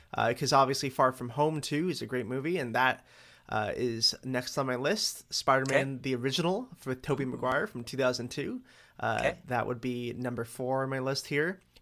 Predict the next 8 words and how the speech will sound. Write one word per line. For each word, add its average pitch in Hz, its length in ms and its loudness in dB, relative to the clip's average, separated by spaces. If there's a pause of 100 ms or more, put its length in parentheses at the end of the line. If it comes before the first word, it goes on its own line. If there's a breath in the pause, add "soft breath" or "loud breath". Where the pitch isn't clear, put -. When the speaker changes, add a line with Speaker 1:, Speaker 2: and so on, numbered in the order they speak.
(160)
Speaker 1:
Into 175 180 0
the 160 80 -2
Spider-Verse, 170 580 4
which - 160 -8
was 123 100 -6
a 117 60 -2
fantastic 139 640 0
movie. 143 340 0